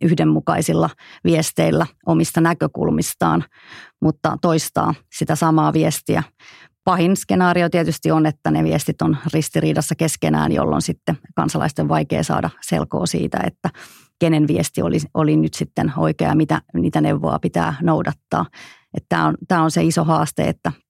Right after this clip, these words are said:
että ollaan, ollaan samaa mieltä ja, ja ollaan yhdessä kanavilla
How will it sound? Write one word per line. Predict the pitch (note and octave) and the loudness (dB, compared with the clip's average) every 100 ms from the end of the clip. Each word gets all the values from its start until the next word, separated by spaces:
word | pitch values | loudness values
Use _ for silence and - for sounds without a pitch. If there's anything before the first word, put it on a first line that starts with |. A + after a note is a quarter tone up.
| _ _ _ _ | _ _ _ _
että | E3+ D3 | -4 -4
ollaan, | - F3 D#3+ D#3 - | 0 0 2 -2 -2
ollaan | F3 E3 D#3+ | 0 2 2
samaa | F3 - - | 0 2 2
mieltä | D#3+ D#3+ D#3 - | 2 0 0 0
ja, | D#3+ - - - - - | 0 -4 -14 -20 -12 -4
ja | D3+ - - _ _ - | -2 -2 -10 _ _ -2
ollaan | E3 D#3+ D3+ - - _ _ _ - | 0 2 0 -4 -8 _ _ _ 0
yhdessä | E3+ D#3 D3+ - C#3+ - - D3+ _ G3+ D3+ | 2 2 -2 -4 -6 -8 -16 -16 _ -16 -4
kanavilla | D#3+ D3+ D3+ D#3+ - | 0 0 0 0 0